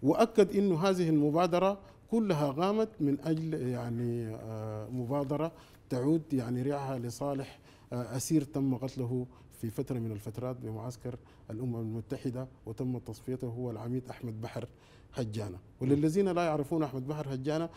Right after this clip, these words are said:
هو أيضًا كان ضابطًا في الجيش السوداني، ثم التحق بعد اتفاقية السلام وانضم إلى الحركة الشعبية في كادوغلي، وحدثت الإشكالات الأخيرة، آه، إبان الانتخابات الماضية وتمرد، آه،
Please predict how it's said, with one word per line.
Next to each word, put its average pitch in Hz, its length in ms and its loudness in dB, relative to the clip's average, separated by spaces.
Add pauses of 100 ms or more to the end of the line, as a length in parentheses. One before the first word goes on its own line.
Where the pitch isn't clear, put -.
(220)
هو 190 140 6
أيضًا 151 240 6
كان 139 280 0
ضابطًا 127 540 -2
في - 60 -10
الجيش 123 300 -2
السوداني، 139 540 -2 (240)
ثم 143 260 6
التحق 139 360 0
بعد 117 260 -4
اتفاقية 127 680 -4
السلام 131 420 -6 (300)
وانضم 127 440 2
إلى 117 240 -4
الحركة 113 460 -8 (120)
الشعبية 117 560 -6 (240)
في 123 160 -2
كادوغلي، 156 500 -4
وحدثت 160 520 -4
الإشكالات 127 500 -4
الأخيرة، 135 440 -6 (580)
آه، 131 280 2
إبان 143 300 6
الانتخابات 127 680 0
الماضية 143 580 0
وتمرد، 123 640 -4
آه، 104 180 -6